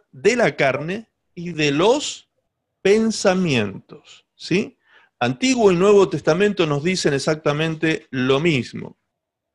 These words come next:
que los hombres andan en pos de sus pensamientos. Muy bien. Ahora veamos la relación que tiene mente-corazón,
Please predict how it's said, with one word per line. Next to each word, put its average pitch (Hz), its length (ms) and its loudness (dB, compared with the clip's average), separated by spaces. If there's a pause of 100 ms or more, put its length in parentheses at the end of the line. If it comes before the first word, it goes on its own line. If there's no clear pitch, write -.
(180)
que 151 360 0
los 135 440 2
hombres 208 520 4
andan 196 540 0
en 135 240 -2
pos - 600 0 (320)
de 131 300 0
sus 247 560 -2 (440)
pensamientos. 147 1400 -2 (300)
Muy 202 120 2
bien. 110 320 0 (580)
Ahora 156 240 2
veamos 220 380 4
la 190 140 6
relación 180 680 2
que 139 140 0
tiene 185 500 0
mente-corazón, 147 1200 0